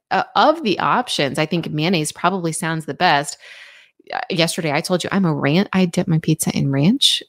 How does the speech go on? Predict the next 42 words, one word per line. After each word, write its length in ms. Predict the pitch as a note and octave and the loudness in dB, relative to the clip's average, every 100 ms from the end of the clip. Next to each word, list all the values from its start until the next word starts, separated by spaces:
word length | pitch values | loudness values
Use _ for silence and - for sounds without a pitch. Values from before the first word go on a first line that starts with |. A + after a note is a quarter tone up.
| - | 0
Um, 400 | E3+ D3+ D3+ E3 | 2 2 0 -2
so 140 | - | 0
I 40 | |
guess 220 | F3+ F#3 F3 | 2 2 4
mayonnaise 360 | D#3 D#3 F#3+ | 2 2 2
is 100 | E3 | 0
not 260 | D3 - - | 0 -2 -6
too 360 | - - C#4+ E4+ | -8 -2 0 0
far 320 | - D#3+ - | 4 4 6
off, 300 | C3+ D3+ - - - - - | 4 4 2 -12 -20 -20 0
but 140 | D4 | 2
the 80 | D4 | 2
Japanese, 760 | B3+ D4+ F4+ C#4+ C#4 B3 D#4 - | 2 2 2 2 2 0 0 0
uh, 400 | - A#3 A#3 A#3 | 4 4 6 4
use 260 | F#3 F3+ F#3+ | 2 -2 0
it 180 | A3 - | -4 -4
as 220 | F#3 E3+ G3 | -6 -4 -2
a 180 | G3 - | -4 -6
common 520 | - A#3 E4+ G3+ D3+ - | -4 0 2 2 0 -2
topping 560 | - F3+ D#3 D3+ D#3+ A#3 | 0 2 2 2 0 0
on 300 | - E3+ D3+ | 0 -2 -2
pizza. 640 | - - D4 - C4+ B3+ B3 - - - _ _ - | -6 -4 -4 2 6 6 4 -4 -20 -20 _ _ 0
And 240 | G#3 G3+ | 2 4
they 100 | G#3 | 2
have 320 | G3+ G#3 G3 | 2 2 2
a 100 | F3 | 2
specific 680 | F#3 - F#3 F3+ F4 F#4 C4 | -4 -4 -4 -2 0 0 -2
pizza, 420 | - E3+ - E3+ | -2 -2 2 2
like, 180 | E3+ E3 | 2 0
you 80 | F3+ | -4
can 180 | F3 D#3+ | -4 -4
make 200 | D#3+ E3 | -4 0
this 220 | F3 - | 0 0
to 100 | - | -4
order 340 | - D#3+ F3+ G3+ | 0 2 2 2
there. 380 | G#3 G#3 A3+ - _ _ _ _ - - | 4 4 2 -6 _ _ _ _ -8 -6
It's 160 | F#3+ | -2
unique. 420 | F#3 G#3 D3 - _ F3 | 2 2 2 -4 _ 2
Um, 320 | E3 D3+ - _ _ - _ | 2 2 -2 _ _ -20 _
it 120 | G3 | 2
is 140 | F3+ E3+ | 2 4
made, 420 | F3 E3 D#3+ - | 4 4 4 0